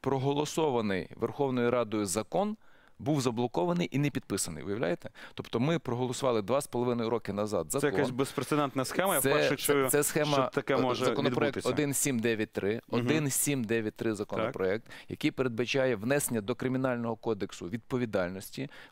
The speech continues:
Speaker 1: осіб, які купують техніку, от таку неякісну для армії і продають. І цей закон був проголосований два з половиною роки назад і до цього часу заблокований, щоб Парубій не міг його підписати.
Speaker 2: До речі, з приводу цих от за-, закупівель в армію, чи є вже відкриті якісь кримінальні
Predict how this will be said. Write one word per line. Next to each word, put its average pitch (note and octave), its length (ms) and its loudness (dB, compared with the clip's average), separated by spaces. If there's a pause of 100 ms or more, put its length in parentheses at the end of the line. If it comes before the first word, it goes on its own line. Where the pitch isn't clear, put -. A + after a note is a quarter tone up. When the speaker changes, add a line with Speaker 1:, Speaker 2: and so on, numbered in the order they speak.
Speaker 1:
осіб, B2 520 0
які A2 320 -4
купують C3 540 -2
техніку, C#3 580 -4
от G#2+ 180 -4
таку - 240 -8 (120)
неякісну B2+ 640 0
для A#2 120 0
армії C3 440 -2 (380)
і D3 80 2
продають. C3 580 0 (260)
І A2 80 -4
цей E3 200 2
закон C#3 380 0
був D3 320 0
проголосований A2 680 -2
два B2+ 200 0
з - 60 -10
половиною A2+ 400 -2
роки A#2 200 -2
назад C#3 380 -2
і C3+ 60 0
до B2 140 -4
цього D3 220 -2
часу F3+ 340 -4
заблокований, D#3+ 720 0
щоб A#2 420 0
Парубій B2+ 320 0
не B2+ 100 0
міг B2+ 140 0
його A#2+ 120 -2
підписати. - 260 -6
Speaker 2:
До E3 100 4
речі, D3+ 160 0
з - 40 -4
приводу F3 260 2
цих - 140 -4
от D3+ 100 2
за-, D3 160 2
закупівель D#3 440 2
в D3 80 4
армію, C#3 260 2
чи D3 140 0
є E3 140 2
вже D3+ 140 2
відкриті C#3 280 0
якісь C3 180 -2
кримінальні B2+ 380 2